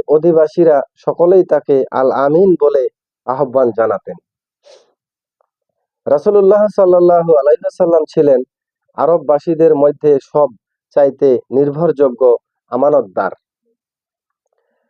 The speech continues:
খাদিজা রাদিয়াল্লাহু আনহা সাক্ষ্য দিতেন যে তিনি অভাবগ্রস্তদের বোঝা বহন করতেন, নিঃস্ব ও অসহায়দের জন্য যথোপযুক্ত ব্যবস্থা অবলম্বন করতেন,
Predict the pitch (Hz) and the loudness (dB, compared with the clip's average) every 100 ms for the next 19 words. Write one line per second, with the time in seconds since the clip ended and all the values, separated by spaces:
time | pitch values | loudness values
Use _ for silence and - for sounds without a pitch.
0 | _ _ - 156 196 208 202 185 185 170 | _ _ -6 -2 0 2 2 2 2 2
1 | 185 196 185 160 156 170 180 143 _ _ | 0 0 -4 -2 -4 -2 -4 -4 _ _
2 | _ - 160 - 180 147 156 180 156 120 | _ -10 -10 -6 -4 -2 0 0 2 0
3 | - _ _ _ _ _ - 185 202 196 | -2 _ _ _ _ _ -2 2 2 0
4 | - _ _ _ _ _ 117 143 190 165 | -4 _ _ _ _ _ -4 -2 -2 -2
5 | 156 170 _ 190 175 185 160 127 156 165 | -2 -4 _ -2 2 0 0 -2 -2 -2
6 | 160 147 165 - 185 160 190 185 - _ | -2 -4 -4 -4 -4 0 0 -2 -6 _
7 | _ _ _ _ _ _ _ 127 180 - | _ _ _ _ _ _ _ -2 -2 -2
8 | 190 180 151 165 156 - 147 175 170 190 | 0 2 4 2 2 -2 -4 -4 -2 0
9 | 175 170 147 151 151 147 - 147 - 160 | 0 0 0 0 2 0 2 -2 0 -2
10 | 151 - - 170 _ 131 92 _ _ _ | -2 -4 -6 -6 _ -4 -4 _ _ _
11 | _ _ _ 113 139 151 151 - 139 127 | _ _ _ -2 0 0 -2 0 0 2
12 | 139 131 123 120 - 123 - 98 | 0 0 0 -2 -2 -4 -2 -6